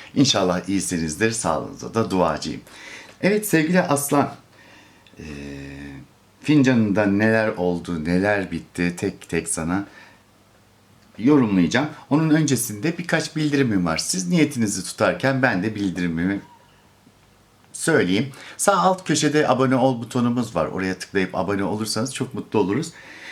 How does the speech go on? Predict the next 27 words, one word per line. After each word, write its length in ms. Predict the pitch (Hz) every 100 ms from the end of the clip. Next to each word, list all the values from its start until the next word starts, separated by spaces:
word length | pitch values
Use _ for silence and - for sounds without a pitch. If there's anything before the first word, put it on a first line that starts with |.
| -
Emeğimin 380 | 139 147 147 143
karşılığı 760 | 139 135 131 139 135 139 135 - -
için 420 | 104 - 135 120 - -
eğer 380 | 95 92 90
ki 280 | - 107 98 104
hani, 200 | 101 92
e, 240 | - 67 69 65 50 - - - 85
like'larınızı 640 | 98 98 - 101 95 95
yani 320 | 92 90 82
beğenilerinizi 800 | 110 107 101 101 101 101 92 101
yaparsanız 520 | 110 110 95 - 147
çok 220 | - 110
mutlu 300 | 98 - 135
olurum. 320 | 117 104 87 - - - - - - - - 147
Bunun 160 | 185
ötesinde 600 | 185 190 190 185 170 185
eğer 300 | 156 143 120 151
en 140 | 185
yeni 260 | 180 143 123
videolarımla 640 | 123 127 120 120 120 104
size 520 | 92 - 107 113 110 -
ilk, 560 | 135 - - - -
e, 280 | 85 92 90 90
misafir 440 | 92 104 98 107
olmamı 400 | 95 107 107 104
istiyorsanız 760 | - - 143 - 101 90 85
da 200 | 123 -